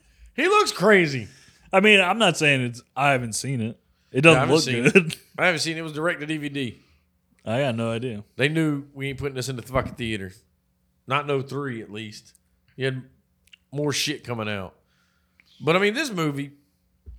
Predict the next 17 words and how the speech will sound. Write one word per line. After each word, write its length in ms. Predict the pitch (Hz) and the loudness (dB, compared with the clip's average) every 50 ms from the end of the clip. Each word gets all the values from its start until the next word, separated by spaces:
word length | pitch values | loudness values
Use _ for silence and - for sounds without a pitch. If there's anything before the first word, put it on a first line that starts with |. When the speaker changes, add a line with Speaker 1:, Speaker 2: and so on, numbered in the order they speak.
| _ _ _ _ _ - | _ _ _ _ _ -10
Speaker 1:
oh, 180 | 269 294 294 240 | -6 -4 -2 -2
it 120 | 170 202 277 | -2 -2 -4
was 100 | 285 214 | -8 -8
good 240 | 135 160 220 269 | -4 -4 -4 -4
for 80 | - 139 | -4 -8
what 160 | 123 120 117 107 | -10 -8 -8 -8
it 60 | 95 | -10
was. 520 | 95 123 190 220 202 196 202 - - - _ _ _ _ _ _ _ _ _ _ _ _ _ _ _ _ _ _ _ - - | -10 -8 -8 -8 -8 -10 -12 -14 -18 -20 _ _ _ _ _ _ _ _ _ _ _ _ _ _ _ _ _ _ _ -2 0
Speaker 2:
I 100 | 196 240 | 2 2
think 140 | 269 233 | 2 2
this 120 | 170 135 127 | 0 0 -2
movie's 260 | 131 139 120 117 107 | -2 -4 -4 -6 -6
fantastic. 560 | - - 101 98 98 123 127 113 101 - - 143 | -8 -10 -10 -10 -6 -6 -4 -4 -6 -2 4 8
Speaker 1:
I 140 | 185 240 | 8 8
just 240 | 254 233 214 185 - | 8 8 4 0 2
thought, 280 | - 220 196 185 180 175 | 2 2 2 2 2 0
like, 360 | 175 165 151 139 - - - | 0 0 0 0 -4 -10 -20